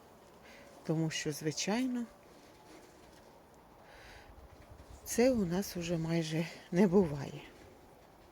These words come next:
Хочу вам сьогодні зняти таке відео, тому що буду переносити свої, викопувати і переносити свої, ем,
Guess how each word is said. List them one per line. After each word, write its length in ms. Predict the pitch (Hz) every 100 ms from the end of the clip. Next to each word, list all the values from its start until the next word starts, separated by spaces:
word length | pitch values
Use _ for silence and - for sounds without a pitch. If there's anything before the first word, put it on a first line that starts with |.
| - - - - - - - - - - - - - - - - - - - -
Хочу 280 | 185 - 170
вам 260 | 165 165 160 - - - - - - - -
сьогодні 480 | - 175 175 175 170
зняти 420 | 156 165 160 -
таке 380 | - 160 - 165
відео, 420 | 175 302 - 151 151
тому 280 | 156 156 156
що 300 | - 165 156 - - - - - -
буду 260 | 165 160
переносити 880 | - 160 165 160 156 - 160 - 151
свої, 580 | - - 156 151 151 151 - - - - -
викопувати 920 | 190 - 160 139 - 143 156 - 151
і 60 | 175
переносити 880 | - 160 160 151 143 - 143 - 143
свої, 520 | - 147 143 147 139 - - - - - - - - - -
ем, 460 | - 165 151 156 143